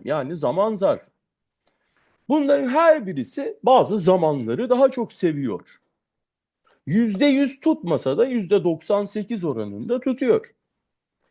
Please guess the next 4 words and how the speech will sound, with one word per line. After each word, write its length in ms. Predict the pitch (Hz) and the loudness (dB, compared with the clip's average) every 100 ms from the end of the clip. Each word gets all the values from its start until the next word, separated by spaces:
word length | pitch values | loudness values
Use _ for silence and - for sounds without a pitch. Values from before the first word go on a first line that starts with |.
| _ _ - | _ _ 0
Mesela 440 | 277 226 175 113 | 2 4 4 4
şunlar 460 | - 302 285 285 262 | 2 -2 2 4 4
arkadaşlar, 800 | 185 - 113 95 87 - 120 - - | 4 2 -2 -4 -6 -4 -6 -6 -6
İngilizce'de 920 | 233 214 196 156 95 104 127 254 | -4 -4 -4 -4 -4 -6 -2 -4